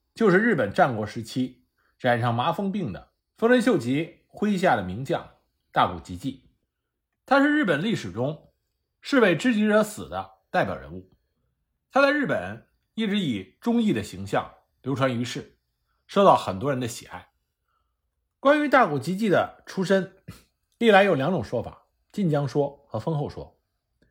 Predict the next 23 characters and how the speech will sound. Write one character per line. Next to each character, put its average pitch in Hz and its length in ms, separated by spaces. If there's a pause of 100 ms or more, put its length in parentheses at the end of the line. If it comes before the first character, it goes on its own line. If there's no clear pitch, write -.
(340)
近 254 160
江 214 200
说 180 500 (240)
认 202 180
为 127 220
大 180 220
谷 104 100
吉 156 140
继 170 80
的 156 100
父 185 240
亲 - 240 (400)
是 180 160
近 180 220
江 180 180
六 208 180
角 107 200
家 131 160
的 110 80
家 151 240
臣， 73 280 (680)
武 123 160
士 - 420